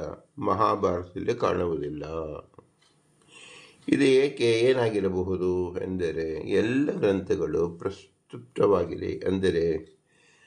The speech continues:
ಅನೇಕ ಭಾಗಗಳನ್ನು ಕಾಲಾಂತರದಿಂದ ತೆಗೆದುಹಾಕಲ್ಪಟ್ಟಿದೆ. ಎಲ್ಲಿ ಒಂದು ವಿಷಯವನ್ನು ಪ್ರಸ್ತಾಪನೆಯಾಗಿದೆಯೋ ಅದು ಮತ್ತೆ ಇಲ್ಲಿ ಯಾತಕ್ಕೆ ಅಂತ ಹೇಳಿ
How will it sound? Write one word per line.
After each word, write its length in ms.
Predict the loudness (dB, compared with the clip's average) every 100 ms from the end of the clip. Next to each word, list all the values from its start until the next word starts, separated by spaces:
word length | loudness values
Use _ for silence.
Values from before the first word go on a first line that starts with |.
| _ 0
ಅನೇಕ 520 | 4 4 4 2 0
ಭಾಗಗಳನ್ನು 1200 | -4 -2 -2 -2 -2 -2 -2 -4 -4 -4 -6 -10 -18 -10
ಕಾಲಾಂತರದಿಂದ 1080 | -2 0 2 2 0 0 -2 -2 -6 -6 -2 -2 -2 -6 -12 -10
ತೆಗೆದುಹಾಕಲ್ಪಟ್ಟಿದೆ. 1400 | -4 -2 -2 -4 -8 -8 -10 -10 -14 -14 -10 -6 -4 -2 -4 -6 -14 _ _ _ _ _ _ _ _ _ _ -20 -20 -20 -20 -20 -20 -20 -20 _ _ -20 -20 _ _ _ 2
ಎಲ್ಲಿ 460 | 4 4 4 2
ಒಂದು 300 | 4 4 2
ವಿಷಯವನ್ನು 460 | 2 2 4 2 2
ಪ್ರಸ್ತಾಪನೆಯಾಗಿದೆಯೋ 1600 | 0 -4 0 0 2 0 0 0 0 0 0 2 4 2 0 0
ಅದು 140 | 2 2
ಮತ್ತೆ 460 | 0 0 2 2
ಇಲ್ಲಿ 200 | 2 2
ಯಾತಕ್ಕೆ 640 | 2 2 0 -8 -4 0
ಅಂತ 140 | 0 -2
ಹೇಳಿ 560 | -2 2 2 0 -4